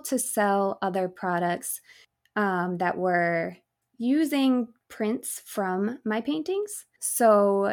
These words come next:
Zazzle is a print-on-demand company, basically, that, um, artists can upload their artwork and designs onto several different products that they have available,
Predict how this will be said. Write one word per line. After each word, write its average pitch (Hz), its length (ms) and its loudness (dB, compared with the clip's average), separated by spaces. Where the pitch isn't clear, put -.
Zazzle 226 680 0
is 202 260 0
a 185 320 0
print-on-demand 180 920 -6
company, 185 480 -6
basically, 175 800 -4
that, 170 420 -4
um, 170 460 -10
artists 190 380 -4
can 185 300 -8
upload 175 720 -6
their 180 720 0
artwork 180 580 -6
and 190 160 -2
designs 180 720 -4
onto 185 880 -2
several 185 440 -4
different 190 340 -8
products 180 500 -4
that 190 160 -6
they 185 140 -4
have 185 160 -8
available, 175 760 -4